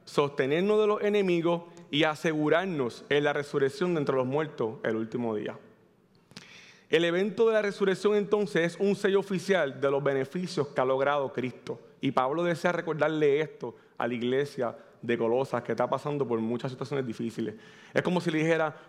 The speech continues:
"Ustedes ya tienen una nueva identidad por los méritos de Cristo y no por lo que ustedes puedan hacer". El evento de la resurrección es un sello que nos dice eso.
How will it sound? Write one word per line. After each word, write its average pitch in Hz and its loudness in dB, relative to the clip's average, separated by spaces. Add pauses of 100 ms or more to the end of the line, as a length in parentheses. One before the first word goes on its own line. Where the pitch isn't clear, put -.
"Ustedes 151 0
ya 165 2
tienen 165 0
una 160 0
nueva 156 2
identidad 156 0 (260)
por 135 -2
los 131 0
méritos 147 -2
de 135 0
Cristo 135 -6 (140)
y 127 -4
no 131 -2
por 147 -2
lo 131 0
que 117 -8
ustedes 143 -2
puedan 120 -4
hacer". 113 -6 (1300)
El 147 2
evento 175 0
de 185 0
la 180 -2
resurrección 180 -4
es 180 2
un 165 0
sello 147 -2 (100)
que 127 -2
nos 120 -4
dice 123 0
eso. 113 -6